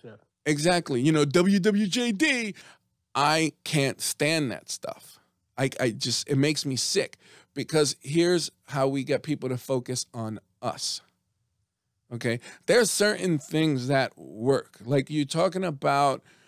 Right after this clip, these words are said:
Speaker 2: uh, "I'm teaching a child," right? Yeah, okay, let's find a clever way to teach a child. But here's the thing,
Speaker 1: Mm-hmm.
Speaker 2: right? My kids don't speak Latin. If I tell them, "Here,
Speaker 1: Mm-hmm.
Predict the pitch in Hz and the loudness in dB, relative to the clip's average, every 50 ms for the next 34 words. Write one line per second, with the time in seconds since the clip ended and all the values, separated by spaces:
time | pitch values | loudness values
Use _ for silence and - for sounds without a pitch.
0 | _ _ _ - 135 135 131 - - - 139 139 131 - - 180 165 - 165 160 | _ _ _ 0 2 2 2 2 0 0 -2 -2 -2 -2 -4 -4 -4 -2 -2 -2
1 | 151 147 127 - - - 160 151 147 139 120 98 90 104 117 120 127 123 123 147 | -2 -2 -2 -2 -2 0 2 2 2 0 -2 -4 -8 -10 -8 -6 -4 -4 -4 -4
2 | - - _ _ _ _ _ _ _ _ _ _ _ _ _ _ _ _ _ _ | -6 -8 _ _ _ _ _ _ _ _ _ _ _ _ _ _ _ _ _ _
3 | _ _ - - 180 - - 214 220 208 208 208 208 185 - 175 170 160 151 165 | _ _ -20 -18 -16 -8 -2 0 0 2 2 2 0 0 0 -2 -2 0 0 0
4 | 170 - - - 185 202 208 208 - - 151 165 156 - - - 156 170 180 180 | 0 -2 -2 -2 0 0 0 0 -2 -2 -4 -4 -4 -6 -12 -8 -4 -2 0 0
5 | 160 170 190 190 170 151 156 156 156 151 135 135 135 - - - 160 165 143 - | 0 -2 -2 -4 -4 -2 0 0 0 0 -2 -4 -6 -8 -10 -8 -8 -8 -8 -10
6 | - _ - 131 123 - - _ _ - - - - 143 135 123 117 90 58 - | -16 _ -8 -6 -6 -6 -8 _ _ -18 -18 -14 -8 -6 -4 -4 -4 -6 -8 -12
7 | - _ _ _ _ _ _ _ _ _ _ _ _ _ _ _ - - _ _ | -18 _ _ _ _ _ _ _ _ _ _ _ _ _ _ _ -20 -20 _ _
8 | 143 156 175 196 202 190 175 180 165 151 165 151 131 123 127 131 147 - _ _ | 0 4 4 6 4 4 4 0 0 0 0 2 2 2 2 0 0 -4 _ _
9 | - 135 139 135 - 175 165 - - 160 143 - - 165 156 - 110 123 - - | -4 -2 -2 0 0 0 0 0 0 0 0 0 0 -2 -2 0 0 -2 -2 -4
10 | - 101 98 - _ _ _ _ _ _ _ _ _ _ _ _ _ _ - 127 | -8 -14 -18 -18 _ _ _ _ _ _ _ _ _ _ _ _ _ _ -6 -2
11 | 135 147 160 185 175 - 185 175 165 160 151 147 139 135 127 156 160 170 - 127 | 2 2 2 2 2 2 2 2 2 2 0 0 -2 -6 -6 -2 0 2 2 2
12 | - 143 160 | 2 0 -4